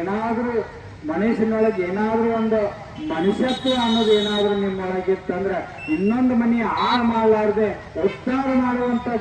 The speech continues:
ಗುಣ ನಿಮ್ಮೊಳಗಿತ್ತಂದ್ರ ದಯವಿಟ್ಟು ನಿಮ್ಗೆ ಕಳಕಳಿ ವಿನಂತಿ ಮಾಡ್ಕೊಳ್ತೇನೆ, ಯಾರು ಕೂಡ ಇದನ್ನ ಮಾಡಕ್ ಹೋಗ್ಬೇಡ್ರಿ. ಯಾಕಂದ್ರೆ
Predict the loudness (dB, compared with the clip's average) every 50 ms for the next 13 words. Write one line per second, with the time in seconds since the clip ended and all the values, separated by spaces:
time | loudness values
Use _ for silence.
0 | 0 2 2 2 2 2 2 2 4 4 2 2 2 0 0 2 0 0 0 -2
1 | -2 -2 0 0 0 0 -2 -4 -8 -12 -12 -8 -6 -4 -2 0 0 0 -2 -2
2 | 0 0 2 4 4 2 2 0 -2 -2 -2 0 2 2 2 4 2 2 2 2
3 | 0 0 2 2 0 0 0 -2 -4 -4 -4 -4 -4 -4 -4 -4 -4 -4 -4 -4
4 | -6 -8 -10 -10 -10 -10 -12 -10 -12 -12 -12 -12 -14 -12 -12 -12 -12 -12 -12 -12
5 | -14 -14 -10 -6 -4 -2 -2 -2 0 2 2 2 2 2 -2 0 0 -2 -2 -2
6 | -4 -2 -2 -2 -2 -2 -2 -2 -2 -2 -4 -4 -4 -2 -2 -2 -2 -2 -2 -2
7 | -2 -2 -2 -2 -6 -8 -8 -10 -10 -12 -12 -12 -12 -12 -12 -8 -4 -2 0 0
8 | 0 -2 -2 0 0 0 0 2 2 2